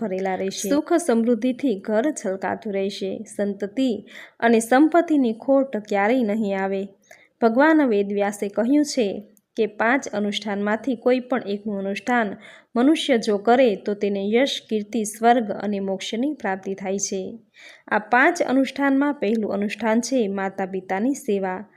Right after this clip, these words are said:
બીજું છે સૌભાગ્યવતી સ્ત્રીએ કરેલી પતિની સેવા, ત્રીજું છે સર્વ પ્રત્યે સંભાવ રાખવો, ક્યારેય તારુમારું ન કરવું, ચોથું છે મિત્રનો દ્રોહ કદી ન કરવો અને પાંચમું છે ભગવાન શ્રી હરિ વિષ્ણુનું પૂજન ભજન કરવું.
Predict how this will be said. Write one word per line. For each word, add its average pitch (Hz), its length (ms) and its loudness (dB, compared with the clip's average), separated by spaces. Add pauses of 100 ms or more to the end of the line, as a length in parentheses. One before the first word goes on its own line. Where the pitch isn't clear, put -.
(340)
બીજું 277 300 4
છે 320 180 0
સૌભાગ્યવતી 247 840 0
સ્ત્રીએ 208 360 -2
કરેલી 214 480 0
પતિની 233 460 -2
સેવા, 190 540 -6 (380)
ત્રીજું 220 320 -4
છે 233 240 2
સર્વ 240 380 2
પ્રત્યે 202 440 -2
સંભાવ 190 540 -2
રાખવો, 196 640 -4 (400)
ક્યારેય 269 340 4
તારુમારું 202 680 -2
ન 240 120 2
કરવું, 196 640 -4 (300)
ચોથું 214 360 2
છે 214 200 -2
મિત્રનો 220 600 0
દ્રોહ 269 400 0
કદી 202 260 0
ન 196 120 -4
કરવો 196 320 -2
અને 202 280 -6
પાંચમું 196 480 -4
છે 214 420 -2 (360)
ભગવાન 277 460 4
શ્રી 220 300 -2
હરિ 233 220 2
વિષ્ણુનું 214 520 -2
પૂજન 202 480 -4
ભજન 208 340 -2
કરવું. 196 540 -2